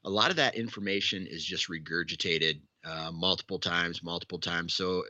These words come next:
if a new podcast comes out, it may not be, uh, anything really new, different, or exciting. So what I decided to do was, uh, round up, uh, you know, a stable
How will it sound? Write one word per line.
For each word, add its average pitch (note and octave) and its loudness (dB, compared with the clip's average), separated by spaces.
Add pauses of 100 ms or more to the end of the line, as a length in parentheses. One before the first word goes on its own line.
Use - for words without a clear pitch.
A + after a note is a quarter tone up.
(140)
if F#2+ -4
a F2+ 4
new G2 2
podcast F#2+ 4
comes F2 -4
out, E2+ 2
it - -4
may F2 2
not F2 0
be, E2+ 0 (460)
uh, E2 -4
anything E2+ 0
really F2 0
new, F2 -2
different, F#2 -2
or D2+ -4
exciting. F2 2 (420)
So - 4
what G2 6
I F#2 6 (120)
decided G2 2
to D#2+ -6
do F#2 -6
was, D2+ -6 (580)
uh, D#2 -16 (260)
round F2+ 2
up, F#2+ 2 (180)
uh, E2+ -10 (340)
you E2+ -10
know, D#2+ -8
a D2+ 0
stable F2 4